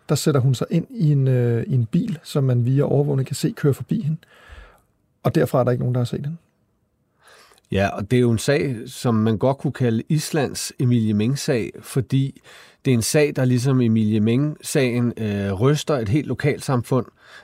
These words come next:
Speaker 2: Det er sådan, at på Island, der sker ikke specielt mange drab, og slet ikke på unge kvinder. Så det her, det er en, øh, sag, hvor, øh, borgerne går ud og, og leder efter hende her, øh, Birna. Og, øh,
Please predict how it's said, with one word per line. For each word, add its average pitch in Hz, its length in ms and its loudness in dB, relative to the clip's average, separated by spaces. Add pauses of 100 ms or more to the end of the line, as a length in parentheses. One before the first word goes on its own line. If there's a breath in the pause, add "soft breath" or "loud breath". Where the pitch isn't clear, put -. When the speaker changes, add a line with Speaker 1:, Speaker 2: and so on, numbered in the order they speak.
Speaker 2:
Det 123 80 4
er 120 80 4
sådan, 127 240 0
at 123 100 0
på 135 180 -2
Island, 135 460 -2
der 113 360 0
sker 120 280 -2
ikke 110 200 -6
specielt 127 360 -4
mange 117 220 0
drab, 117 340 -2 (320 loud breath)
og - 120 -4
slet 123 220 2
ikke 139 140 0
på 131 140 0
unge 113 220 0
kvinder. 123 380 -2 (400 loud breath)
Så - 120 -4
det 135 180 2
her, 147 120 4
det 135 280 0
er 139 60 0
en, 120 240 2
øh, 101 240 2
sag, 139 440 0 (280 loud breath)
hvor, 110 500 2
øh, 98 400 -2
borgerne 131 580 0
går 135 100 2
ud 143 240 0 (100)
og, 113 280 -2
og 127 100 -2
leder 123 340 2
efter 135 320 -2
hende 135 260 0
her, 110 500 -2
øh, 101 60 -2
Birna. 139 440 0 (540 loud breath)
Og, 110 440 2
øh, 104 300 2